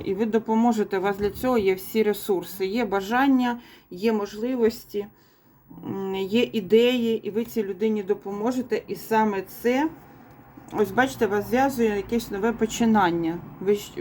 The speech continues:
будете разом займатися. І як ітог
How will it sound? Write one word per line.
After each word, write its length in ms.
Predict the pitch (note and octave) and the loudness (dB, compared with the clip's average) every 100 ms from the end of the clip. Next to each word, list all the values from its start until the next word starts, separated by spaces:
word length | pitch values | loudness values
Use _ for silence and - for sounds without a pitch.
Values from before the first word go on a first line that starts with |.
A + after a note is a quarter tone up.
| F#3+ | 0
будете 360 | A#3 A3+ A3 G#3+ | 2 4 4 2
разом 360 | A3+ A3 G#3+ | 2 2 0
займатися. 720 | G3+ G#3+ G3+ F3 F3 F3 F3+ E3+ - - - - - | 2 2 2 0 -2 -8 -8 -10 -12 -20 -20 -20 -6
І 200 | A3+ A3+ | 0 4
як 440 | A3+ - G#3+ G3+ A3 | 4 4 2 2 0
ітог 380 | G#3+ C4 D#4 | -2 0 0